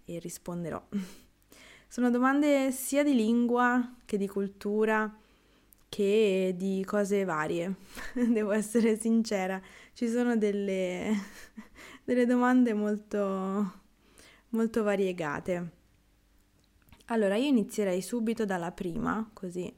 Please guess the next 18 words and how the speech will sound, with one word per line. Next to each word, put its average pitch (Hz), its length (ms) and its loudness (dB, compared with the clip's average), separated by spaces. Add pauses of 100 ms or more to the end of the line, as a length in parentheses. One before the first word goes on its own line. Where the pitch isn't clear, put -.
non 185 180 -8
perdiamo 180 500 -10
tempo. 170 640 -8 (400)
La 302 120 2
prima 226 280 0
è - 20 0
la 190 160 -2
seguente. 175 800 -6 (1000)
"Ciao 311 200 0
Lucrezia, 202 680 -2
mi 196 120 -2
piacerebbe 254 600 0
sapere 285 500 0
com'è 254 280 2
il 262 120 0
tempo 294 360 0
a 254 80 4
Roma." 165 440 -4